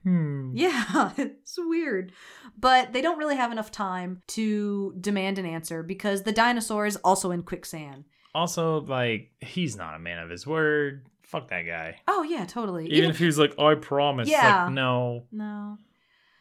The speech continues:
Speaker 2: So, yeah, the dinosaur has managed to fall down a crater, uh, which also has quicksand in it, and he's flailing about. The Born Free uses its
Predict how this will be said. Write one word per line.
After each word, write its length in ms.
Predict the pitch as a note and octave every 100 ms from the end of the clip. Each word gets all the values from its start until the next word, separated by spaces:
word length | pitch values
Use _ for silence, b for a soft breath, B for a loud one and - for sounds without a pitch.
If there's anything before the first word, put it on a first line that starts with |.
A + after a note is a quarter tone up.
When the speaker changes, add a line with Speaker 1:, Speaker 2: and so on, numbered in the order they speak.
| _ -
Speaker 2:
So, 340 | - C#4+ C4+
yeah, 180 | C#4 C4+
the 100 | B3
dinosaur 720 | C#4+ E4+ E4 C#4 C4 B3 A3
has 600 | G#3 A3 G#3+ G#3 G3+ -
managed 480 | G3+ G#3+ A3+ G#3 -
to 340 | - A3 G#3 F#3
fall 380 | - - B3+ C4+
down 340 | A#3+ A3+ A3
a 60 | -
crater, 680 | - A#3 A3 G3+ F3+ F3 - -
uh, 180 | F3 E3 -
which 140 | G#3
also 220 | A3+ A3
has 120 | G#3
quicksand 500 | F#3+ G3+ - G3 F3+
in 120 | F3 E3
it, 140 | D#3+
and 100 | E3+
he's 140 | E3 -
flailing 400 | C4 C4+ C4+ A#3+
about. 400 | G3 D#3+ D#3 b b b b _ -
The 500 | G#3 G#3 G#3 G3+ G3
Born 200 | G3 B3
Free 240 | C#4 A#3 A3+
uses 460 | G#3 A3 A3 G#3
its 400 | G3+ G#3 - -